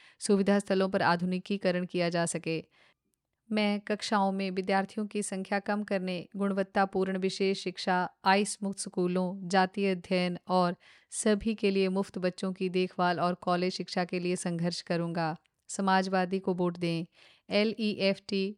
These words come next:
यू एन आई टी वाई एस एल ए टी ई डॉट ओ आर जी को वोट दें। चार एक दो एक Montgomery Saint Oakland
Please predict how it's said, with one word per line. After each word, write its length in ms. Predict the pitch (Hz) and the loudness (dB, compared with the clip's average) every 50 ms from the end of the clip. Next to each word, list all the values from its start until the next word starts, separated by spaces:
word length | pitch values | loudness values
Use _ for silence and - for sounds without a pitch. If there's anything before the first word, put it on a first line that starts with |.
| _ _ 202 | _ _ -2
यू 220 | 190 196 196 196 - | 0 0 0 0 0
एन 180 | 190 185 185 185 | -2 -2 -2 -2
आई 240 | - 175 180 180 185 185 - | 0 0 0 0 0 -2 -4
टी 180 | - 208 196 196 | -4 -4 -2 0
वाई 340 | 185 180 170 170 170 170 - - _ - | 0 0 2 2 0 -2 -4 -6 _ 0
एस 240 | 190 196 202 - - - | 2 2 2 2 -2 -2
एल 220 | 196 190 180 180 - | -2 0 0 0 -2
ए 180 | - 185 180 180 180 - | -2 0 0 0 -2 -4
टी 120 | - 202 196 196 196 - - - | -6 -4 -4 -4 -4 -6 -8 -8
ई 340 | 196 180 175 175 175 185 185 _ _ _ _ _ _ _ _ _ | -6 -4 -4 -4 -6 -6 -10 _ _ _ _ _ _ _ _ _
डॉट 340 | 190 196 190 180 175 175 - - | 2 4 4 4 4 2 -2 -2
ओ 160 | 208 190 196 196 - | 0 2 2 4 4
आर 180 | 190 185 185 | 4 4 2
जी 180 | 180 185 190 185 | 2 0 -2 -2
को 140 | 185 - 185 | -2 -2 -2
वोट 240 | 175 180 180 175 170 | 0 0 0 -2 -2
दें। 280 | - 170 165 160 160 160 - _ _ _ _ _ _ _ _ - | -4 -4 -4 -4 -6 -8 -10 _ _ _ _ _ _ _ _ -2
चार 280 | - 202 196 196 196 | 2 4 4 4 4
एक 340 | 202 196 196 196 202 196 196 | 2 0 -2 -2 -2 -2 -2
दो 200 | 190 196 196 - - | -2 0 0 0 0
एक 340 | 190 180 180 180 185 - - - _ _ _ _ _ _ _ _ _ _ - | 0 0 0 0 -2 -6 -14 -20 _ _ _ _ _ _ _ _ _ _ -4
Montgomery 840 | 196 202 202 208 202 - - 190 185 185 180 180 185 185 180 185 | 0 2 2 0 0 0 0 0 0 0 0 0 0 0 -2 -4
Saint 520 | 185 - - - 196 180 180 180 185 - - - _ _ _ _ _ _ _ _ _ _ _ _ | -6 -6 -4 -2 -2 -2 -2 -4 -6 -10 -16 -20 _ _ _ _ _ _ _ _ _ _ _ _
Oakland 600 | - 202 202 202 202 202 185 170 165 165 170 180 | 2 2 2 4 2 0 0 0 0 -2 -4 -6